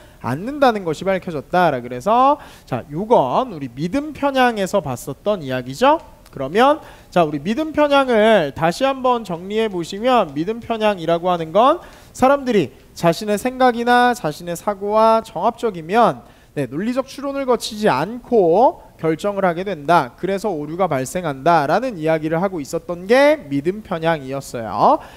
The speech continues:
그래서 A에서는 믿을만하지 못하면 그제서야 논리적 규칙을 적용한다.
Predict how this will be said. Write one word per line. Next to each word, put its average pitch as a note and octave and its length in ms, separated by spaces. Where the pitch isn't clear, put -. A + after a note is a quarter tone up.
그래서 G#3 500
A에서는 G#3 920
믿을만하지 E3 640
못하면 C4+ 720
그제서야 F#3 800
논리적 E3 420
규칙을 D3+ 400
적용한다. B2+ 720